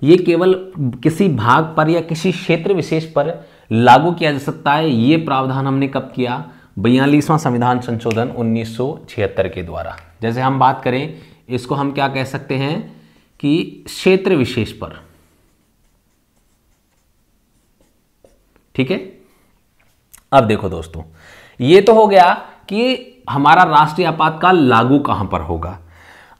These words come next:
अब राष्ट्रीय आपातकाल लागू करने का आधार क्या है दोस्तों? ऐसा तो है नहीं कि जब मर्जी पड़े राष्ट्रीय आपातकाल लगा दो और जब मर्जी पड़े राष्ट्रीय आपातकाल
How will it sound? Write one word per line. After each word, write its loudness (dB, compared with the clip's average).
अब 6
राष्ट्रीय 4
आपातकाल 4
लागू 4
करने -2
का -2
आधार 4
क्या 2
है -2
दोस्तों? -14
ऐसा 2
तो 0
है 2
नहीं 0
कि 6
जब 4
मर्जी 4
पड़े 2
राष्ट्रीय 2
आपातकाल 2
लगा 2
दो 0
और 2
जब 2
मर्जी 2
पड़े 2
राष्ट्रीय -2
आपातकाल -2